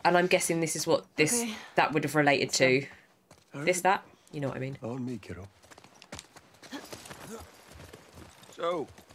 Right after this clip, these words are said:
Speaker 4: you and Tommy cross anything when you was out?
Speaker 2: Just the few we saw from the ridge.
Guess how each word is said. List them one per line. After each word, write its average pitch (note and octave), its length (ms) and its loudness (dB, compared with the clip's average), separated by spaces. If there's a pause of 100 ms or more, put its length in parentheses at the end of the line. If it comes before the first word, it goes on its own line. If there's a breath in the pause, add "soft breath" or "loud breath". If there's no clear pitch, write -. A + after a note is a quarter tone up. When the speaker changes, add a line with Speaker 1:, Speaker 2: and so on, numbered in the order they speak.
(640)
Speaker 4:
you A#2+ 140 -6
and B2 100 -6
Tommy C3 480 -4 (320)
cross C#3 340 -6
anything C#3 380 -8
when C3+ 100 -6
you C3+ 80 -8
was C3 140 -8
out? D3+ 240 -4 (680)
Speaker 2:
Just C#4+ 220 -10
the C4 80 -10
few A#3+ 240 -4
we A3 100 -2
saw G#3 240 -4
from G3 160 -12
the F#3 80 -8
ridge. F#3+ 460 -8